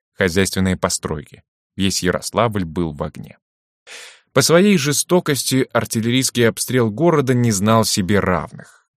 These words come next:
Красных командиров нисколько не останавливало то, что снаряды убивают мирных жителей.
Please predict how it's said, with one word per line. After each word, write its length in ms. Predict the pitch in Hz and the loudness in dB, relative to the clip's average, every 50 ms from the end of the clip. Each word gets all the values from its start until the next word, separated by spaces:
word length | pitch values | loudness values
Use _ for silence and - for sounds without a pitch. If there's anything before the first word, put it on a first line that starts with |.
| _ _ _ _ | _ _ _ _
Красных 400 | - - 165 180 160 - 139 123 | -2 2 4 4 4 2 0 -2
командиров 560 | - 131 127 127 127 123 147 160 139 117 - | 0 2 2 2 2 2 2 2 2 2 2
нисколько 480 | - 117 107 - - 123 120 98 - 110 | 2 0 0 2 2 0 0 2 2 4
не 120 | 110 110 | 6 6
останавливало 760 | 107 101 - - 113 113 117 113 98 80 73 71 73 76 76 78 | 4 4 4 2 2 4 4 2 2 0 -2 -6 -6 -6 -6 -4
то, 140 | - 87 85 | -2 -2 -2
что 180 | 82 - 92 | 0 0 -2
снаряды 580 | 87 - - 90 90 90 104 127 135 123 117 120 | -2 0 0 2 2 4 4 4 2 2 2 2
убивают 520 | 113 98 107 101 98 101 101 101 95 - - - | 2 2 2 2 4 4 4 4 2 0 -2 -2
мирных 480 | 101 98 95 90 87 85 87 80 - | 2 2 4 4 4 2 0 0 -2
жителей. 480 | - 85 78 73 - - - 58 - | -6 -8 -8 -10 -10 -12 -14 -14 -16